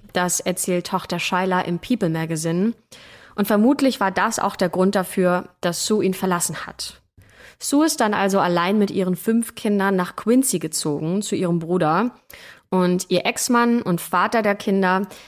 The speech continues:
der spielt ab da, zumindest, ja, nach allem, was wir finden konnten, auch keine Rolle mehr im Leben von Sue und ihren Kindern.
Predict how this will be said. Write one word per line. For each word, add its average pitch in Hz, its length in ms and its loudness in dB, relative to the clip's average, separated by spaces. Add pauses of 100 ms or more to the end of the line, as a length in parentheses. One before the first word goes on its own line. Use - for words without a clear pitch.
(100)
der 180 300 0
spielt 214 360 0
ab - 200 -4
da, 185 420 2
zumindest, 185 720 0
ja, 175 240 0
nach 180 160 -2
allem, 202 240 2
was 190 160 0
wir 185 100 0
finden 202 340 2
konnten, 185 540 0
auch - 200 -4
keine 185 260 2
Rolle 180 240 2
mehr 180 160 2
im 180 100 2
Leben 175 280 2
von 175 180 -4
Sue 170 260 -2
und 170 140 -4
ihren 175 220 -8
Kindern. 185 520 -8